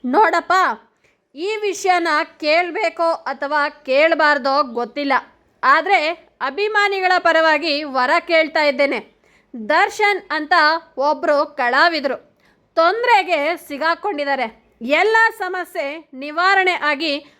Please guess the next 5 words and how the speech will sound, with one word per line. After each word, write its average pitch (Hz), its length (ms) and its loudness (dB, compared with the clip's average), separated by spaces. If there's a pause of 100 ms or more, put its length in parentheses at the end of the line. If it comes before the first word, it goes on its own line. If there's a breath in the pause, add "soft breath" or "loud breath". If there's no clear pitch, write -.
(200 soft breath)
ಅವರು 302 640 2
ಮತ್ತೆ 320 420 -4
ಅಭಿಮಾನಿಗಳನ್ನು 339 1080 0
ಸೇರುತ್ತಾರೆ 349 760 2
ಎಂಬುದಾದ್ರೆ 302 920 0